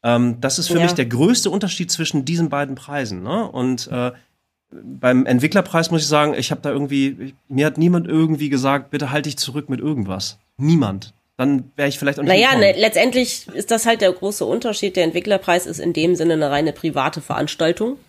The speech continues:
Speaker 2: ja. Während, äh, beim Computerspielpreis alles aus Steuergeldern bezahlt wird seit letztem Jahr. Und, äh, natürlich hat das dann auch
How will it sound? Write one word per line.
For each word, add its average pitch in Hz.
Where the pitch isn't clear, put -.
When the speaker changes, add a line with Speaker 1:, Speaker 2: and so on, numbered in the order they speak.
Speaker 2:
ja. 151
Während, 175
äh, 175
beim 180
Computerspielpreis 190
alles 185
aus 175
Steuergeldern 151
bezahlt 135
wird -
seit -
letztem -
Jahr. 139
Und, 156
äh, 156
natürlich 151
hat 170
das 160
dann 156
auch 139